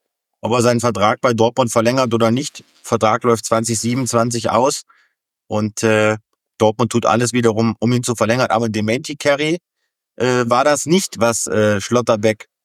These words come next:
in Belfast auf der Pressekonferenz, äh, von sich gegeben hat. Wie hast du die, äh,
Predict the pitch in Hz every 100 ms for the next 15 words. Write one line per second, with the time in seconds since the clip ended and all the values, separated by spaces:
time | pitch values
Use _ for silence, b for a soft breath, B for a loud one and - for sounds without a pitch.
0 | _ _ - 151 123 127 151 143 135 139
1 | 135 - 127 - 123 123 139 127 135 131
2 | 120 123 123 - 117 117 117 - 131 120
3 | 110 95 - 101 98 113 113 120 113 101
4 | b b b _ - 107 104 95